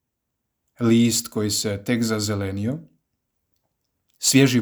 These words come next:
plod spreman za ubrati ili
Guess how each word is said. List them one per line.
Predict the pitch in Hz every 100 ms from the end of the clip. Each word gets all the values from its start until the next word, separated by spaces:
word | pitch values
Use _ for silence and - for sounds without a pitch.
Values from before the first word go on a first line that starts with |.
| 113
plod | 117 120 123
spreman | - - 120 117 117 123
za | 110 101
ubrati | 104 104 110 113 151
ili | 131 104 101 98